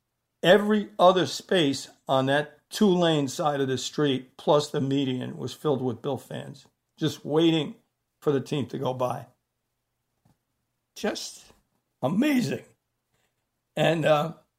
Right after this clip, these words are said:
I saw a guy with a sign that said, "I can die happy. I've seen the Bills in the Super Bowl." <laughs> Wow.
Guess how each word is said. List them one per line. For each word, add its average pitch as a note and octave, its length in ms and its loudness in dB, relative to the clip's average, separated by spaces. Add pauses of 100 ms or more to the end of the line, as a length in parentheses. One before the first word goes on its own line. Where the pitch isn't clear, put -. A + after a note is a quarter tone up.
(1500)
I B2 60 -2
saw F3 260 6
a C#3 80 2
guy E3 220 6
with - 100 -2
a - 80 -8
sign D#3+ 380 0
that - 100 -6
said, D3+ 160 -6
"I C#3+ 140 -6
can B2+ 260 -6
die C#3+ 320 6
happy. C3+ 400 -2
I've B2 160 -6
seen D3 280 -2
the C3 60 -4
Bills C#3+ 360 0
in C#3 80 -6
the A#2+ 80 -10
Super - 320 -10
Bowl." - 260 -20 (580)
<laughs> - 280 -6 (600)
Wow. C#3+ 400 0